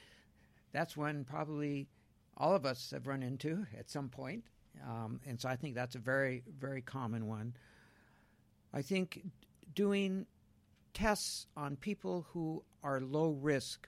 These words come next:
for disease is, is another one. And there's a bunch of examples on that. And, and in fact, this represents a real change in the industry, w-, which hasn't, uh, really gone as far as we'd like. So, for example,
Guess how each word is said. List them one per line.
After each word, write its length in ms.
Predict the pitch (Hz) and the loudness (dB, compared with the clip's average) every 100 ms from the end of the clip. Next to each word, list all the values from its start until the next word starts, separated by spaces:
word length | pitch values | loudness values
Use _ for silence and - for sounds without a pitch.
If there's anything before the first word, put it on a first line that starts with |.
| - | -12
for 180 | - 135 | -2 -2
disease 760 | 120 113 139 131 107 110 - - | -2 0 0 0 -2 -8 -12 -12
is, 240 | 156 123 - | -10 -8 -6
is 140 | 135 | -4
another 320 | 147 143 139 123 | 0 0 0 -2
one. 100 | 127 | -4
And 80 | |
there's 120 | 143 151 | -2 -2
a 60 | |
bunch 240 | 143 190 165 | -2 -2 -2
of 120 | 135 | -2
examples 560 | 123 135 123 123 120 | -2 -2 -4 -4 -10
on 160 | 131 120 | -10 -8
that. 180 | 117 117 - - - - | -10 -12 -16 -20 -14 -6
And, 160 | 151 165 | -4 0
and 140 | 175 | 0
in 120 | 170 | 0
fact, 280 | 165 175 165 | 0 -2 0
this 220 | 180 - - | -2 -2 0
represents 480 | 156 160 147 139 143 | 0 0 -2 -2 -2
a 40 | |
real 180 | 143 139 | -2 -2
change 420 | - 156 143 123 | -2 -2 -2 -4
in 80 | 131 | -4
the 120 | 131 | -2
industry, 500 | 139 117 - 113 120 - - - - | -2 -4 -10 -12 -16 -18 -20 -20 -12
w-, 120 | 143 - | -10 -6
which 200 | 165 - | -6 -2
hasn't, 440 | 196 190 185 170 - - | 0 0 0 -4 -6 -8
uh, 280 | 151 139 135 | -2 0 0
really 500 | 135 147 143 131 127 123 - - - - _ - | 0 0 0 0 -2 -6 -18 -20 -20 -20 _ 0
gone 240 | 151 139 | 0 2
as 120 | 131 | -2
far 180 | 147 143 | -2 -2
as 120 | 127 | -2
we'd 160 | 147 139 | -2 0
like. 240 | 135 123 | 0 0
So, 140 | - 139 | -4 -4
for 220 | 170 151 | 0 0
example, 720 | 131 143 131 143 135 135 | 2 0 0 0 0 0